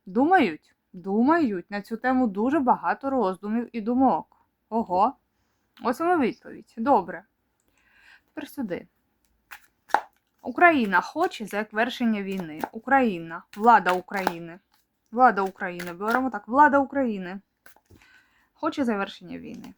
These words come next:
Влада України. Дуже хоче. Трошечки розкрию. Угу. Хоче, хоче. Але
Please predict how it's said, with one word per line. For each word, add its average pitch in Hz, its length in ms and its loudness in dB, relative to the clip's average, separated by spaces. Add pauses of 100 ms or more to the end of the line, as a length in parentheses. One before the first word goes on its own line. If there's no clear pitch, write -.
(300)
Влада 196 220 -10
України. 175 540 -14
Дуже 214 480 2
хоче. 240 500 -10 (460)
Трошечки - 420 -16
розкрию. 233 580 -14 (720)
Угу. 202 400 0 (1700)
Хоче, 233 360 -2
хоче. 240 320 -8 (1200)
Але 233 580 2